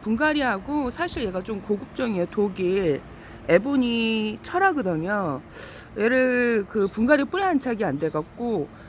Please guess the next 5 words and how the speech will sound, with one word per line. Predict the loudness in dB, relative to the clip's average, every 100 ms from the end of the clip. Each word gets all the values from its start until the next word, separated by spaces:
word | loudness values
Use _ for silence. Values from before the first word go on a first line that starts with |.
| -20 -18 -10
음, | -4 -2 0 -2 -4 -8 -2
베란다 | 2 2 2
안에 | 2
많이 | 0 0
뒀더니 | -2 -4 -2 0 0 -2 -4